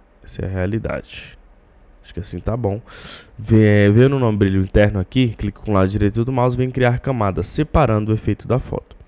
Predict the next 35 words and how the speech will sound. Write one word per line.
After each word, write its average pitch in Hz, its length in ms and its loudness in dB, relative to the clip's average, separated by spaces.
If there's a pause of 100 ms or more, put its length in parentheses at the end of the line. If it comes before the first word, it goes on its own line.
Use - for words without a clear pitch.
(400)
Cri-, 151 320 2 (160)
clico 123 280 2
a-, 120 140 4 (340)
aqui - 220 0
na 107 100 0
máscara, 127 560 -2
dou 117 280 2
CTRL 104 420 0
I 98 80 2
na 107 140 -2
máscara 123 460 -4 (360)
e 117 100 -2
vou 113 220 0
pin-, 123 300 0 (120)
com 117 100 -2
a 110 100 4
tecla 135 400 0
B, 123 420 -2
né, 110 220 -4
com 120 200 -6
brush, 98 320 0
eu 113 80 -2
vou 110 120 0
pintar 98 680 2
aqui 98 320 -4
as 120 240 -2
áreas 98 460 -2 (460)
que - 80 -4
eu 117 60 0
quero 107 260 -2
que - 100 -4
o - 20 0
efeito 113 400 -4
pegue. - 460 -6 (480)
Beleza? 170 420 4